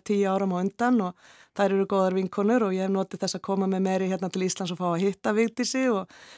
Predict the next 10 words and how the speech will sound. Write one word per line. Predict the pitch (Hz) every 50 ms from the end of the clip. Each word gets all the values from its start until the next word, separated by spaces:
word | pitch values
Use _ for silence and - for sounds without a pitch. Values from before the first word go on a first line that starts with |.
| - - _ _ _ _
ótrúlegt | 202 202 196 - 214 214 214 - -
að | 196
sitja | - 220 220 220 - 247 220
með | 208 196
þessum | 214 196 - 196 196
tveimur | - 220 214 220 226 208 -
konum | - - 202 202 208 226 233 226 214
og | 196 190
heyra | 202 202 208 214 220 226 208 -
bara | 214 202 202 202 202 196 -